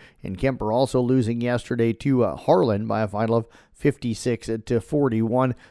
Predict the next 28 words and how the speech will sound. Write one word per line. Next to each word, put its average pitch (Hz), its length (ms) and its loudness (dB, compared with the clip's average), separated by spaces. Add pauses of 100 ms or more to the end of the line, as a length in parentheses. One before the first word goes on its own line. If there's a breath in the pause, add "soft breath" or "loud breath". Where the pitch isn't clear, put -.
South 127 280 -2
Central 120 340 -2
Calhoun 123 420 0
down 127 260 0
to 123 80 0
Webster 117 500 -2
City 113 360 0
at - 140 -8
sixty-six 117 840 -4 (140)
to 110 320 -2
forty-two. 104 1000 0 (760 loud breath)
N 185 180 4
C 175 240 2
A 160 140 6
A 160 40 2
President, 165 720 2
uh, 147 200 6
Charlie 156 340 2
Baker 147 400 2
says 135 240 0
he 131 100 2
wants 135 300 2
the 131 140 -2
association 135 720 2
to 131 60 -2
create 139 240 0
a 120 80 2
new 151 280 2